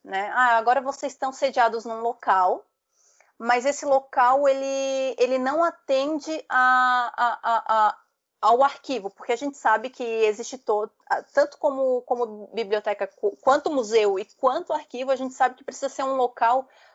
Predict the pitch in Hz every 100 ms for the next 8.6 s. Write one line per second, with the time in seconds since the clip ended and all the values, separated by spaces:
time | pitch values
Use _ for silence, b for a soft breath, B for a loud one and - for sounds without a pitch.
0 | b - 233 262 285 277 302 285 285 277
1 | 277 240 214 - 247 262 349 359 330 349
2 | 339 311 320 - 330 381 - 226 - -
3 | - _ _ _ _ - 339 349 339 339
4 | 330 349 285 285 - - - 254 240 214
5 | 208 208 208 - 220 220 233 233 226 220
6 | 226 220 202 254 240 320 285 226 233 -
7 | 220 233 226 233 247 254 240 240 233 285
8 | 311 269 285 277 269